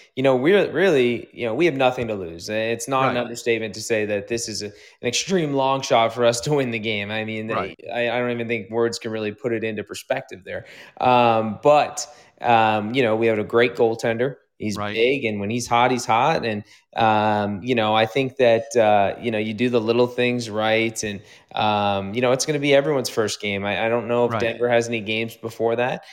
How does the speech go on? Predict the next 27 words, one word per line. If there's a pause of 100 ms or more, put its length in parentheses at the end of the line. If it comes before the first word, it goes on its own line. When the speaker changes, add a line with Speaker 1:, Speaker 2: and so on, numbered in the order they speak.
(140)
Speaker 1:
Uh,
even
if
they
do,
maybe
only
a
couple.
So (220)
to,
to
get
a
team
like
that
maybe
earlier
on
in
the
season
probably
helps.
They're,
they're